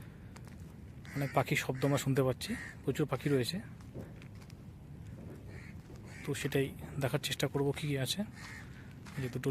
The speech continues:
লেজার হুইসলিং ডাক উড়ে যাচ্ছে সামনের দিক দিয়ে দেখতে পাচ্ছেন,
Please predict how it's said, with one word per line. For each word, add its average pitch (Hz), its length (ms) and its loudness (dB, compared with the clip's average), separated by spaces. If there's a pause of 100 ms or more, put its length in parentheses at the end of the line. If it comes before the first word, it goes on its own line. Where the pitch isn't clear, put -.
লেজার 135 260 8
হুইসলিং 135 360 4
ডাক 131 160 4
উড়ে 131 160 8
যাচ্ছে 127 260 4
সামনের 131 200 4
দিক 127 120 0
দিয়ে 131 120 4
দেখতে - 160 0
পাচ্ছেন, 135 260 4